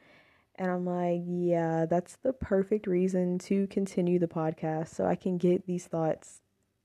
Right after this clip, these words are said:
out of my head and just," yeah.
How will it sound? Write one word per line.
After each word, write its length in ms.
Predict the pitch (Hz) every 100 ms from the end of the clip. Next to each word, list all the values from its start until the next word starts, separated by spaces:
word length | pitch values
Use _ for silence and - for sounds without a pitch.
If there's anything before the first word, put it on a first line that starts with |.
| _ _ _ -
out 160 | 254
of 120 | 294 262
my 120 | 240
head 380 | 196 175 180 - 190
and 400 | 185 180 175 175
just," 600 | 170 170 165 165 - - _ _ _ _ _ _ _ _
yeah. 240 | - -